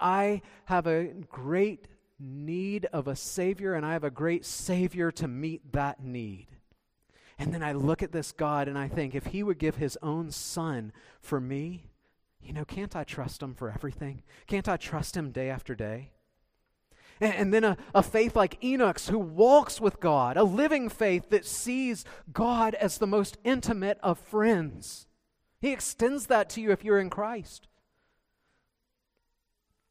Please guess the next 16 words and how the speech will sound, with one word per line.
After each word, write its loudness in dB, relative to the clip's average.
You 0
know, 8
within 4
the 4
bounds 4
of -2
friendship, -2
we -2
typically 0
have 2
a 2
desire 0
to 0
love 2
and -6
serve -2